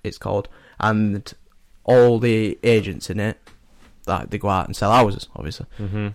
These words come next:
Speaker 1: and they show, but they're not just, like, two bed terraced houses. They're, like, multi-million pound houses in
Speaker 2: Right.
Speaker 1: Sunset, which is in L A.
Speaker 2: So it's dollars, not pounds.
Speaker 1: Yeah, dollars.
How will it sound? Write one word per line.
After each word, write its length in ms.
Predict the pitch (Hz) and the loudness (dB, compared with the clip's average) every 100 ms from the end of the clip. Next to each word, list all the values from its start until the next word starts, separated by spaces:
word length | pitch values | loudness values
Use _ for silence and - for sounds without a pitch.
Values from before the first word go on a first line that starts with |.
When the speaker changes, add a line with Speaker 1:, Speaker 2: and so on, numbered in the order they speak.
| - | -6
Speaker 1:
and 140 | 107 | -4
they 40 | |
show, 280 | 107 123 98 | -2 0 0
but 260 | 95 117 90 | 0 -2 0
they're 80 | 117 | -2
not 140 | 110 | -2
just, 160 | 104 107 | -2 -2
like, 300 | 101 85 - - _ _ _ _ _ _ _ - | 0 -2 -8 -18 _ _ _ _ _ _ _ -8
two 160 | 123 | -6
bed 200 | 101 92 | -4 -4
terraced 280 | - 101 98 | -2 -2 -2
houses. 460 | 90 98 - 104 - - | -4 -4 -6 -12 -16 -10
They're, 140 | - 107 | -4 0
like, 380 | 104 98 87 - _ _ _ _ _ _ _ _ | 0 0 -4 -10 _ _ _ _ _ _ _ _
multi-million 760 | - 110 107 - 107 101 98 98 | -6 -4 -2 -2 -2 0 -2 -2
pound 500 | - 101 95 95 - - _ _ _ - | -2 -2 -2 -6 -12 -20 _ _ _ 0
houses 440 | 110 110 101 98 - - | 2 2 -4 -10 -16 -2
in 120 | 110 | 0
Speaker 2:
Right. 240 | 101 98 - - | 0 -2 -8 -20
Speaker 1:
Sunset, 480 | - 113 104 101 80 - _ _ _ _ | -8 -6 -4 -6 -8 -12 _ _ _ _
which 200 | 98 - | -12 -10
is 220 | 92 - - | -10 -12 -10
in 520 | 104 95 92 90 92 - | -6 -6 -6 -10 -14 -8
L 160 | 110 104 | -4 -2
A. 160 | 101 101 _ _ _ - | -4 -6 _ _ _ -8
Speaker 2:
So 80 | 113 | -6
it's 80 | |
dollars, 460 | - 104 90 82 - - | -2 -2 -2 -4 -12 -16
not 140 | - | -16
pounds. 320 | 85 80 - _ - _ - | -16 -20 -20 _ -20 _ -8
Speaker 1:
Yeah, 160 | 104 - - - - | -8 -8 -14 -20 -14
dollars. 300 | - - | -12 -14